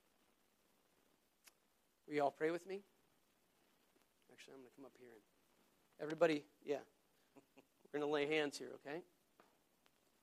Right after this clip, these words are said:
Sorry, love. I just whacked my wife. Okay. Heavenly Father,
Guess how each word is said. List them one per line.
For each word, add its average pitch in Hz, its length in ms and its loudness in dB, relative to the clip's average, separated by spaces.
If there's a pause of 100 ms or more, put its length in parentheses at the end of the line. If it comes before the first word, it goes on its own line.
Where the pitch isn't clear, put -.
(500)
Sorry, 127 340 -6
love. 131 260 -14
I - 80 -20
just - 140 -20 (240)
whacked 131 360 -10
my 151 80 -16 (100)
wife. 139 220 -14 (260)
Okay. - 1300 -20 (2500)
Heavenly 151 260 8
Father, 143 520 8